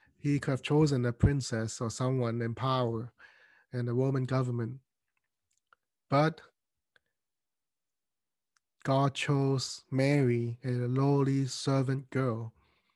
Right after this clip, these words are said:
because God dwells amongst the lowly. He cares for the poor and the marginalized.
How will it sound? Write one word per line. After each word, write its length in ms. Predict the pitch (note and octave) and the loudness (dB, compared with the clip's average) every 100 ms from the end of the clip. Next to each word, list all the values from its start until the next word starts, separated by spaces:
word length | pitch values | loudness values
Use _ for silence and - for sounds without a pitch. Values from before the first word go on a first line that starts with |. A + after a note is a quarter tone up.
| _ _ _ _ - | _ _ _ _ -8
because 720 | C3 B2 B2+ - - - - - | -6 -2 -4 -6 -10 -10 -10 0
God 380 | C#3 C#3 C#3+ C3+ _ - | 6 8 8 4 _ -2
dwells 680 | C#3 C#3 C#3+ C#3+ C#3 - - _ _ _ _ - | 4 6 6 2 0 -4 -12 _ _ _ _ -4
amongst 480 | C3 C3+ C#3 C3 | 0 2 0 -2
the 80 | C3 | -2
lowly. 440 | B2+ C3 C3 A#2 A2 | 0 2 0 -2 -6
He 180 | D3 | -8
cares 680 | B2+ D3 D3 C3+ A2 - - - _ _ _ _ _ _ | -4 2 2 2 0 -6 -12 -20 _ _ _ _ _ _
for 220 | - C3+ | -10 -4
the 80 | B2+ | -2
poor 460 | B2 C#3+ C3+ A#2 A2+ | 0 2 2 0 -4
and 120 | B2 | -6
the 60 | B2 | -4
marginalized. 1080 | A#2+ B2 B2+ B2+ A#2+ G#2+ A2 A2 - - | -2 0 -2 -2 -4 -4 -10 -14 -18 -20